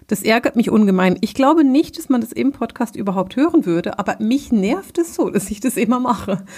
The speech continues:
Und selbstverständlich bin ich vorhin gerade <laughs> mit meiner Wäsche zu der Maschine gelaufen und wollte sie laufen lassen und habe dann gemerkt, nee, nee, das machst du jetzt grad nicht.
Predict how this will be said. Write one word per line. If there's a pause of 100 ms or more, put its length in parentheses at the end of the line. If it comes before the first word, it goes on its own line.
(400)
Und
selbstverständlich
bin
ich
vorhin
gerade (840)
<laughs>
mit
meiner
Wäsche (460)
zu
der
Maschine
gelaufen
und
wollte
sie (300)
laufen
lassen
und
habe
dann
gemerkt,
nee,
nee,
das
machst
du
jetzt
grad
nicht.